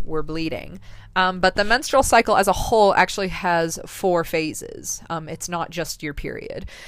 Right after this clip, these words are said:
So the entirety of a menstrual cycle is for, um, reproduction. It's part of our reproductive system and reproductive health, um, where people with uteruses basically,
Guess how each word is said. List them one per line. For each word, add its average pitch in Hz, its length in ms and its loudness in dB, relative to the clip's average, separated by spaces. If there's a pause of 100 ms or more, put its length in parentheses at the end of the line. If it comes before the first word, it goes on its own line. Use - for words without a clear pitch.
So 190 520 6
the 214 260 -2
entirety 277 640 2
of 185 180 2
a 196 60 4
menstrual 170 440 -4
cycle 196 640 0
is 170 400 -2 (720)
for, 180 800 4
um, 170 260 -4
reproduction. 165 960 -6
It's - 160 -6
part 175 220 6
of 180 120 4
our 190 120 8
reproductive 175 560 2
system 170 440 0
and 156 120 -4
reproductive 151 540 0
health, 285 500 8 (280)
um, 170 200 -2
where 160 120 0
people 202 340 0
with 190 180 0
uteruses 170 920 0
basically, 160 880 -2